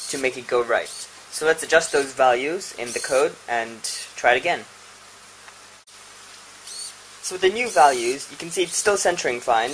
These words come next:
'cause we haven't changed that value, and it's going almost to full left, but, um, the right still seems a bit dodgy. So let's change the values a little bit more, uh, maybe seven hundred to make it go full left, and two thousand four hundred to make it go right,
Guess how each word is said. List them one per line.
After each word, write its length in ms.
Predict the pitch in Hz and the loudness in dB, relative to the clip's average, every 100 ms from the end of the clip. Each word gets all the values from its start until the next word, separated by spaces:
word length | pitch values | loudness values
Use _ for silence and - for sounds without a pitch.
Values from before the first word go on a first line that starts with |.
| 160 | -6
'cause 200 | - 123 | -8 0
we 60 | |
haven't 220 | 131 123 120 | 2 2 -2
changed 240 | 123 120 | -6 0
that 160 | 127 123 | 0 2
value, 320 | 95 104 156 - - - - - | 0 -2 -4 -8 -14 -18 -20 -4
and 120 | 156 165 | 0 0
it's 140 | 165 | 4
going 300 | 175 165 156 - | 6 6 4 6
almost 460 | 190 214 160 - | 8 8 2 0
to 60 | 143 | -4
full 240 | - 135 | 0 0
left, 520 | 120 95 131 - - - - - - - - | 2 0 0 -4 -10 -12 -14 -12 -10 -8 4
but, 240 | 143 - | 4 6
um, 400 | 120 127 127 127 127 | 6 6 4 -4 -4
the 80 | 147 | 4
right 340 | 175 180 175 | 6 6 2
still 460 | - - - 170 160 | -4 -2 4 4 4
seems 300 | 160 143 - | 0 -6 -6
a 40 | |
bit 140 | 123 | -4
dodgy. 360 | 127 120 - - - - | -2 -2 -4 -16 -18 -16
So 440 | - - - 139 135 | -12 -8 -4 -2 -2
let's 340 | 143 147 - | -2 -2 -2
change 260 | - 151 143 | -2 -2 0
the 60 | |
values 280 | 139 139 135 | 2 2 2
a 80 | 135 | -2
little 180 | 143 131 | -2 0
bit 80 | 147 | 2
more, 260 | 127 120 - - - | 4 2 -2 -8 0
uh, 140 | 120 | 2
maybe 380 | 127 131 131 127 | 2 -2 -2 -6
seven 500 | 127 - - 165 156 | -6 -2 6 6 6
hundred 420 | 151 135 127 123 123 - | 0 -2 2 0 0 -8
to 80 | 143 | -4
make 140 | 123 | -4
it 60 | - | -2
go 100 | 120 | -2
full 220 | - 131 | -2 0
left, 340 | 127 143 - - | 4 2 0 -2
and 520 | 113 113 117 - - - - - - - | -2 -2 -6 -10 -12 -14 -20 -18 -14 -8
two 160 | 165 | -2
thousand 440 | 156 139 135 135 127 | 6 8 6 -2 -6
four 360 | - 165 151 | -2 6 6
hundred 380 | 143 123 113 113 - - | 6 0 0 -2 -2 -10
to 60 | 143 | -4
make 160 | 117 | -4
it 80 | 113 | -2
go 120 | 117 | -4
right, 300 | 110 110 95 | 2 2 0